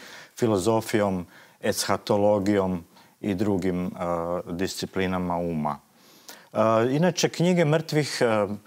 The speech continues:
to je skupni naziv, dakle, e, koji dolazi od arapskog, arapskog naziva Kutub al-Umvat. Naprosto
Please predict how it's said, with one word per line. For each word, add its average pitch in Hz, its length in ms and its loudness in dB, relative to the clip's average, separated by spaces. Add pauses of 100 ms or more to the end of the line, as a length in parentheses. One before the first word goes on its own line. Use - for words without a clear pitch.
(280)
to 127 140 4
je 120 160 4
skupni 123 440 0
naziv, 110 460 2
dakle, 101 400 2
e, 101 100 2 (720)
koji 113 180 2
dolazi 107 540 4
od 98 280 2
arapskog, 98 880 2 (160)
arapskog 101 800 0
naziva 98 500 0
Kutub 101 460 -4
al-Umvat. 104 720 -2 (580)
Naprosto 107 800 0